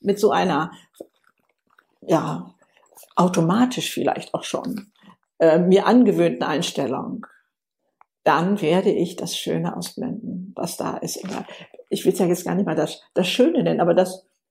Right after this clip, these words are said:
Angenehme, das, das, was, was man gut aushalten kann, ne? Wenn, wenn ein Job ganz fürchterlich ist für dich. So, das mal als, ja,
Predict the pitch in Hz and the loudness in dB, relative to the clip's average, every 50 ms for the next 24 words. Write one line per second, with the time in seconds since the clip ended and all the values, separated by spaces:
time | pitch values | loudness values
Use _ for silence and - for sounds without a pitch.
0 | _ _ - 294 330 311 277 233 170 156 147 143 143 143 190 196 190 196 - - | _ _ -2 0 0 2 2 2 2 0 0 0 0 2 2 2 2 0 -2 0
1 | 233 233 226 - - - - _ _ _ - 247 247 254 - - - - - _ | 0 0 0 -2 -10 -18 -20 _ _ _ 2 2 2 2 0 -6 -10 -12 -14 _
2 | _ - 240 - - 214 240 240 - - - 226 226 226 226 247 254 254 247 - | _ -12 -8 -2 2 2 2 2 0 -2 0 2 4 6 6 6 4 4 2 -2
3 | - - - _ - 262 269 - - - - - - 175 - - - 165 165 175 | -4 -6 -4 _ 0 2 2 2 2 0 -2 -2 -4 -4 -2 -2 -2 -2 -2 0
4 | 196 220 269 392 285 320 - 190 190 - - 208 214 196 202 202 196 - - - | 2 2 2 2 0 2 2 4 4 4 4 2 2 4 4 2 2 0 0 -2
5 | 185 170 214 185 180 - - - 190 175 170 - - 170 - - - - - 170 | 0 2 4 4 2 2 0 0 0 0 0 0 0 -2 0 -2 -4 -10 -10 -10
6 | - - - - - - - - - - - - _ _ _ _ _ _ _ _ | -14 -16 -16 -16 -12 -10 -8 -8 -6 -8 -8 -12 _ _ _ _ _ _ _ _
7 | - - - - - - - 220 - - - 240 247 - - - - - - - | -4 -4 -4 -4 -4 -10 -14 -8 -2 2 2 2 2 0 -4 -10 -16 -20 -20 -20
8 | - _ _ - - 202 202 208 214 214 220 226 254 - - - - _ _ _ | -20 _ _ 0 2 4 4 6 6 6 6 4 2 0 -4 -12 -16 _ _ _
9 | _ _ _ _ _ _ _ _ _ _ _ _ - - 175 170 185 180 - - | _ _ _ _ _ _ _ _ _ _ _ _ -4 0 2 4 4 4 2 -2
10 | - - - - _ _ _ _ _ _ _ _ _ _ _ _ _ - - _ | -8 -10 -14 -18 _ _ _ _ _ _ _ _ _ _ _ _ _ -20 -20 _
11 | _ _ _ _ _ _ _ - 196 240 247 233 180 165 | _ _ _ _ _ _ _ -4 -2 0 0 -2 -2 -6